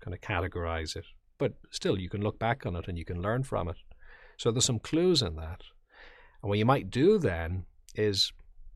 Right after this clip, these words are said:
take that example and you might play with it a bit. You might practice doing things in and around that in your own day-to-day life. And, uh, like, uh, exercising muscles, you might practice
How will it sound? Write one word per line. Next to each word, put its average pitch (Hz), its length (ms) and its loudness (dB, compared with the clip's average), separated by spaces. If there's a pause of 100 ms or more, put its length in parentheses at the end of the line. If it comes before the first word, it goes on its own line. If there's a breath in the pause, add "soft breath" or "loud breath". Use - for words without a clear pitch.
(560)
take - 640 -6 (220)
that 120 220 4
example 107 680 0 (440)
and 117 80 2
you 107 80 4
might 101 200 0
play 120 320 2
with 101 200 0
it 85 80 -4
a - 40 -8
bit. 82 200 -8 (320)
You 113 100 -2
might 117 220 2
practice - 760 0 (460)
doing 110 260 4
things 98 260 0
in 113 220 2
and 101 100 4
around 101 520 6
that 85 320 -2 (120)
in 117 140 -2
your 101 160 2
own 90 220 0
day-to-day 90 460 -2
life. 98 500 -4 (720 loud breath)
And, 104 420 2 (300)
uh, 113 60 -8
like, 110 1000 -2
uh, 98 380 0
exercising 101 600 2
muscles, 101 680 0 (240)
you 104 100 0
might 101 240 2
practice - 640 -2